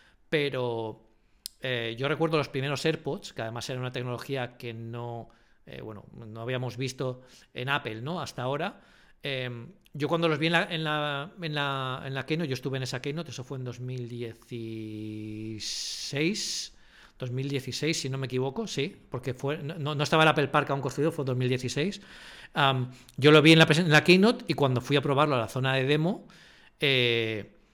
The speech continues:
fue cuando realmente me di cuenta que iban a ser un éxito. Cuando los vi en la presentación,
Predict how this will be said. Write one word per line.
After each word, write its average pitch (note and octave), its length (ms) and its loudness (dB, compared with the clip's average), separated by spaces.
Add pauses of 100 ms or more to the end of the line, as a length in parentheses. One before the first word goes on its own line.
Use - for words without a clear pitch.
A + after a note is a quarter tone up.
(220)
fue D3+ 220 4
cuando D#3+ 220 6
realmente D#3 400 4
me D3 120 4
di D3 80 2
cuenta D3+ 320 2
que C#3+ 60 0
iban D3+ 180 2
a C3+ 60 -2
ser D3 160 0
un C3 100 0
éxito. C3+ 480 -6 (120)
Cuando D3+ 260 4
los C#3 160 4
vi F3+ 120 8
en G#3+ 80 8
la A3+ 60 4
presentación, - 680 -2